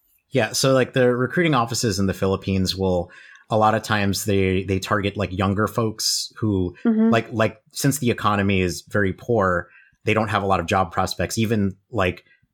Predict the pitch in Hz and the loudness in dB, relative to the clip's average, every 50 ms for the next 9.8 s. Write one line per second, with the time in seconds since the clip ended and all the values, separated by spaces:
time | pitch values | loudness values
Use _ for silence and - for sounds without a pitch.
0 | _ - 95 90 87 87 85 80 80 - - 117 113 - 113 101 - - 107 107 | _ -2 0 0 2 0 0 -2 -4 -4 -2 -2 -2 0 -2 -2 0 0 2 2
1 | 107 98 92 90 - 104 95 92 90 90 87 85 85 - - - - - - 104 | 2 0 -2 -2 -2 0 2 2 2 2 0 -2 -2 -4 -4 -4 -4 -6 -6 -4
2 | 101 101 95 92 92 90 82 - _ _ _ _ _ _ _ - - 117 101 101 | -2 0 0 0 0 -2 -2 -6 _ _ _ _ _ _ _ -4 -2 0 0 2
3 | 98 92 - - 104 92 90 87 85 87 - - _ - 135 110 110 107 101 95 | 0 -2 -2 0 0 2 2 0 0 -4 -8 -16 _ -10 -4 0 0 0 0 0
4 | - 98 92 - - 101 98 95 92 85 - 95 - - 95 - 92 85 85 82 | -2 -4 -4 -2 -2 -2 0 0 0 0 -2 -4 -4 -2 -2 -2 -2 -4 -4 -4
5 | - - 208 151 120 92 107 110 104 104 98 98 - - - - - _ _ - | -2 0 2 2 2 2 2 0 2 2 0 -2 -4 -10 -20 -20 -20 _ _ 0
6 | 156 147 151 151 143 147 - 143 135 127 - 131 123 120 120 123 117 101 101 101 | 2 4 4 4 2 2 2 2 0 2 0 0 0 2 2 2 0 0 0 0
7 | 95 - 107 104 98 92 87 85 - - - - _ _ _ _ - 113 120 117 | 0 0 0 0 0 0 0 -2 -4 -10 -20 -20 _ _ _ _ 0 0 2 2
8 | 110 107 95 90 110 101 107 104 104 104 95 95 - - _ _ _ _ _ _ | 2 0 0 2 2 4 4 4 4 2 0 -4 -10 -16 _ _ _ _ _ _
9 | - 95 95 95 95 95 - - - 117 113 110 107 104 98 95 | -6 -4 -2 -2 -2 -2 -4 -2 -2 0 2 2 2 2 2 0